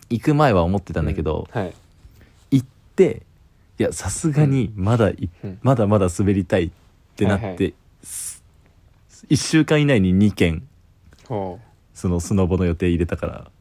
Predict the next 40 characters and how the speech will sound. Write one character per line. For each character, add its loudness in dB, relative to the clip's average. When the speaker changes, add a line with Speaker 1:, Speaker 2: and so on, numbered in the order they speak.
Speaker 2:
ま -8
あ -8
ま -10
あ -12
ま -14
あ、 -12
じ -12
ゃ -2
あ、 -
Speaker 1:
こ 4
れ 4
は 4
思 2
い 0
立 -2
っ -2
て -6
で -4
す -14
よ。 -18
Speaker 2:
そ -20
の、 -20
ま -4
あ、 -10
そ -10
の、 -10
ス -12
ノ 2
ー -6
ボ 2
ー 0
ド -2
だ -2
か -2
ら 2
っ -4
て 0
い 4
う 2
の -4